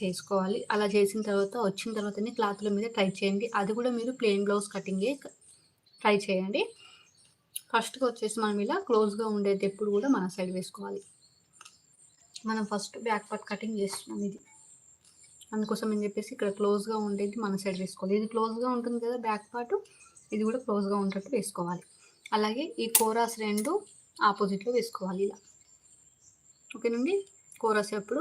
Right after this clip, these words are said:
ఆపోజిట్‌లో ఉండాలి. క్లోజ్ అనేది మన సైడ్ ఉండాలి. మనం ఎక్కడ సైడ్ కూర్చున్నా ఇలానే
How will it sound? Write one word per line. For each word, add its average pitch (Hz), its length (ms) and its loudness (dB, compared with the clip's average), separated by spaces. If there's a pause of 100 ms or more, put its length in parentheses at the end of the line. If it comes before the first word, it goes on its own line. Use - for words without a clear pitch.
(120)
ఆపోజిట్‌లో 196 480 0 (100)
ఉండాలి. 196 340 0 (440)
క్లోజ్ 233 280 6
అనేది 226 300 0
మన 202 180 0
సైడ్ 180 200 0
ఉండాలి. 175 220 0 (100)
మనం 202 180 4
ఎక్కడ 190 300 -2
సైడ్ 240 200 2
కూర్చున్నా 254 380 2 (160)
ఇలానే 202 300 0